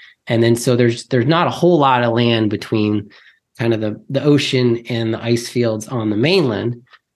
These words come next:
but there's lots of land on all the little islands. And so Juneau is totally landlocked.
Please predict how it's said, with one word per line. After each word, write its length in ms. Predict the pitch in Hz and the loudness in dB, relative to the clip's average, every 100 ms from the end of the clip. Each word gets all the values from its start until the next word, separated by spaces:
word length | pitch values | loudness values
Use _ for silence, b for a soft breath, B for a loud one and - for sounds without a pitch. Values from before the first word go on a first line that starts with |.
| - | -2
but 200 | 120 123 | -2 0
there's 260 | 107 107 | 0 0
lots 400 | 110 151 175 - | 2 2 0 -2
of 80 | 107 | -2
land 500 | 104 104 101 101 98 | 0 0 0 0 -2
on 260 | 123 107 107 | -2 -2 -2
all 400 | 120 113 113 110 | 0 2 2 2
the 80 | |
little 280 | 107 107 101 | 0 0 -2
islands. 580 | 104 101 95 92 101 - | -2 -2 -4 -4 -8 -6
And 160 | 107 104 | -4 -2
so 240 | 110 101 | -2 -2
Juneau 600 | 107 143 151 120 110 110 110 | 0 2 4 4 2 0 -2
is 480 | 113 107 104 98 | 0 2 0 -2
totally 460 | - - 180 147 123 | -6 0 2 4 4
landlocked. 720 | 107 104 104 87 87 - - | 2 0 0 0 -2 -6 -10